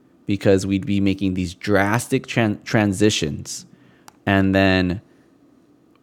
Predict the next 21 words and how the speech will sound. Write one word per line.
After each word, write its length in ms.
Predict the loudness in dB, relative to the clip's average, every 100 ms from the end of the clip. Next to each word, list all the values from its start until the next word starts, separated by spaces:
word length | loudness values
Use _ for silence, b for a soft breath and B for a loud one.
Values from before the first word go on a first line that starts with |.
| _ -20 -20 _ -2
um, 640 | 0 2 2 0 -2 -8 -14 _ _ _ _ -8
on 120 | -4
top 300 | 0 2 2
of 80 | 2
that, 380 | 2 2 -2 -8 _ _
we 140 | -2 0
have 240 | 0 -2
China, 800 | -2 2 2 4 2 2 0 -6 -12 _ -6
we 160 | -2
have, 640 | -2 0 0 0 0 -6 -18 _ -8
uh, 260 | -6 -6 -2
other 200 | 0 0
countries 720 | 0 -2 -2 -2 0 0 -4 b b b
who 580 | -4 0 2 2 0 -4 -6
pollute 680 | -2 2 4 4 2 -8 -18 -18 -20 -20 -20 -20 -20 _ _ _ _ _ _ _ -4
the 100 | -2
majority 760 | -2 0 4 4 4 -2 -6 b b b b b _ -4
of 380 | 2 2 2 0
the 80 | -2
world, 560 | 2 4 6 4 0 -4
and 760 | -2 0 0 -2 -4 -8 -14